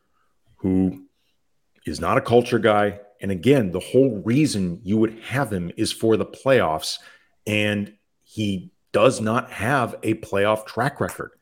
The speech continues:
Well, I mean, he does. It's bad. I guess he do, he does not have a track record of coming through in the playoffs. If anything, he has a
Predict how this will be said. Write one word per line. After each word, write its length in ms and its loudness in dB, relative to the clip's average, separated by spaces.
Well, 280 4
I 80 10
mean, 140 4
he 80 0
does. 340 6
It's 100 -14
bad. 360 -4
I 20 -6
guess 160 0
he 80 -2
do, 140 4
he 160 0
does 160 2
not 160 2
have 180 4
a 260 -2
track 440 0
record 460 2
of 340 -4
coming 400 0
through 400 2
in 140 -6
the 80 -6
playoffs. 600 -2
If 100 0
anything, 640 0
he 240 -2
has 220 -2
a 200 -4